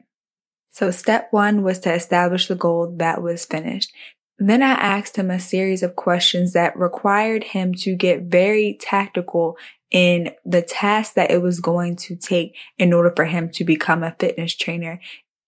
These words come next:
Now, it's important to note it was during this portion of the challenge where a lot of those objections and those limiting beliefs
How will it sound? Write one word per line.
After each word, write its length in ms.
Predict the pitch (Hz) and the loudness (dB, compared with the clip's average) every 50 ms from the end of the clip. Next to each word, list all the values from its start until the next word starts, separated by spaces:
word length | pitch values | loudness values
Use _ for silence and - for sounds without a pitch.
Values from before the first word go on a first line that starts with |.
| _ - 208 | _ 0 2
Now, 220 | 196 190 190 196 | 2 4 4 2
it's 140 | 202 202 - | 2 2 2
important 480 | 214 208 214 254 269 294 302 285 262 | 0 0 2 4 2 4 4 2 2
to 100 | - 220 | 2 2
note 260 | 196 190 185 185 - - | 2 2 2 2 2 0
it 80 | 185 | 0
was 160 | 185 185 180 | 0 0 -2
during 520 | 180 185 202 220 240 247 240 233 214 196 180 | 2 2 2 4 4 4 4 4 2 2 0
this 240 | 190 190 202 - - | -2 -2 -2 -6 -8
portion 480 | - - 190 190 190 - - 190 180 | -4 -2 0 0 0 0 -2 -2 -4
of 180 | - 170 170 156 | -4 -4 -4 -2
the 120 | 180 165 | -2 -2
challenge 640 | 160 - - 185 175 175 170 170 170 170 175 - - | -2 -2 -2 -2 -2 -2 -2 -4 -6 -6 -8 -4 -2
where 180 | 170 170 165 - | 0 0 0 0
a 100 | - 170 | 0 -2
lot 280 | 170 175 175 180 190 196 | 0 2 2 2 2 2
of 160 | 196 185 180 | 0 -4 0
those 380 | 175 180 180 180 175 180 175 - - - - - - - | 2 2 2 2 2 -2 -4 -8 -16 -20 -20 -18 -6 -4
objections 800 | 180 170 165 165 - 175 180 196 202 - - - 190 180 175 175 | -4 -2 -2 -2 2 2 2 2 2 0 -2 0 0 0 2 0
and 160 | 170 170 170 | 0 0 0
those 200 | 170 170 170 170 | -4 -6 -8 -10
limiting 540 | 175 165 180 190 190 202 196 196 190 185 180 | -6 -2 -2 0 2 0 0 0 0 0 2
beliefs 600 | 175 170 165 165 175 180 185 185 180 - - - | 2 2 2 0 -2 -4 -4 -6 -6 -8 -10 -10